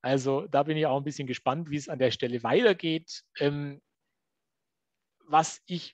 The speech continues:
sicher auch nochmal erwähnen wollte, ist, ähm, gral W M, falls ihr das nicht kennt, einfach das auch im Blick zu halten. Das ist definitiv ein spannendes Thema. Ähm, was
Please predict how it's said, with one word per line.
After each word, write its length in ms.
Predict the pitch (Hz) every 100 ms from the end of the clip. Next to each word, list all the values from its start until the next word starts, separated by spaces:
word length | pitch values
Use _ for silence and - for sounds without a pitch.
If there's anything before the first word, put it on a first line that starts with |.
| _
sicher 320 | - 190 196
auch 100 | 160
nochmal 260 | 165 143 135
erwähnen 340 | 160 226 196
wollte, 300 | 175 175 165
ist, 380 | 160 165 - -
ähm, 180 | 156 147
gral 420 | 143 131 180 208
W 80 | 180
M, 220 | 165 170
falls 260 | - 156 151
ihr 60 |
das 180 | 151 139
nicht 220 | 139 -
kennt, 280 | - 147 156 -
einfach 300 | 135 139 -
das 280 | 151 -
auch 140 | 151 139
im 160 | 127
Blick 240 | 120 208 -
zu 160 | 165
halten. 400 | 143 151 147 147 - - -
Das 180 | - 135
ist 300 | - 214 -
definitiv 520 | 190 175 165 151 160 147
ein 60 |
spannendes 540 | - 143 139 131 123 -
Thema. 540 | 143 180 170 156 147 - - - - -
Ähm, 480 | 143 139 135 143 - _
was 240 | 135 139